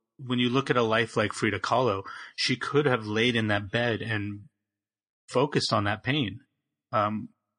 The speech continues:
she could have really just, like, lived in that pain. And if she lived in that pain, she would have become that pain.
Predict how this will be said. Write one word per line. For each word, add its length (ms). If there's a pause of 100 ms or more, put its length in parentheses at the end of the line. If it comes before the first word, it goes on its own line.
(220)
she 180
could 180
have 200
really 280
just, 300 (100)
like, 220
lived 420
in 80
that 200
pain. 300 (300)
And 80
if 60
she 200
lived 440
in 140
that 220
pain, 400 (540)
she 180
would 120
have 100
become 360
that 200
pain. 280